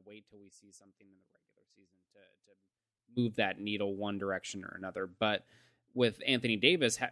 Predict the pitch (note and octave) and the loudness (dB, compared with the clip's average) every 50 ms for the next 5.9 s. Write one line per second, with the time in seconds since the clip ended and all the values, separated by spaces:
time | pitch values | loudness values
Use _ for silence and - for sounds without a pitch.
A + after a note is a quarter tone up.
0 | - B2 A#2+ A2+ G#2 - - D3 D3+ C#3+ C3 C3 C3 C3 B2 A#2+ A#2 A2+ A2 G#2+ | -6 -4 -4 -4 -4 -2 0 2 2 2 2 2 0 2 2 2 2 2 0 -2
1 | G#2+ - B2 C3+ D3 C#3+ - - A#2 G#2+ G2+ G#2 G2+ G2 G2+ G2 F#2+ G2 G2 - | -2 0 2 2 2 2 0 -2 -2 -2 0 -2 -2 0 0 0 -2 -2 -2 0
2 | A#2+ A#2 A2 G#2 A2 A2+ A2+ A#2 A2 G#2+ G#2+ - - - B2+ B2 A2+ G#2 G2 G2 | -2 -2 0 0 0 0 0 -2 -2 -2 -2 -2 0 0 0 0 0 0 0 0
3 | G2+ G#2+ A#2 B2 B2 A#2 G#2 - - B2+ A#2 G#2+ G2+ G2 G2+ G2 - - - A2 | 0 0 2 2 2 0 -2 -2 -2 0 0 2 2 0 0 -2 -4 -8 -10 -12
4 | G2+ - - - A2 G#2+ G#2+ G#2 G2 G#2 G2+ G#2 G2+ G2+ G2 G2 G2 F#2+ F#2+ F#2 | -12 -12 -8 -6 -4 -4 -4 -2 -4 -2 -2 0 0 0 -2 -4 -6 -6 -8 -10
5 | F#2 F#2 F#2+ - - - - G#2 C3 D#3+ D#3 C#3 G#2 F#2+ F#2 F#2 F#2 | -10 -8 -8 -6 -6 -4 -2 -2 -2 -2 -2 -2 -4 -6 -6 -8 -10